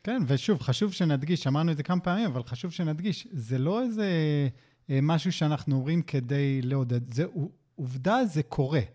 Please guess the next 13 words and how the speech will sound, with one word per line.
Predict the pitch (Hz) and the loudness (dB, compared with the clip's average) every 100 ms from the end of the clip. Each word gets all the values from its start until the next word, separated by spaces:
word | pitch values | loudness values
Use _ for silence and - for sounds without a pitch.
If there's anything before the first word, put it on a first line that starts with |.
| - | -10
זאת | - | 0
אומרת, | 139 190 | 2 2
יש | 196 208 | 0 2
אנשים | 170 202 | 0 0
שמתנהלים | 190 156 135 143 127 143 | 0 0 2 0 2 2
ככה, | 123 127 - | 2 -2 -4
יש | 160 - | -6 -6
עסקים | 151 143 147 | -8 -6 -4
שמתנהלים | 139 117 120 120 123 | -4 -4 -2 -2 -2
ככה, | 123 120 - 127 _ _ _ - | -2 -6 -6 -10 _ _ _ -6
וזה | 123 123 | -2 0
עובד | 165 277 | 0 0
להם. | 226 127 | 2 0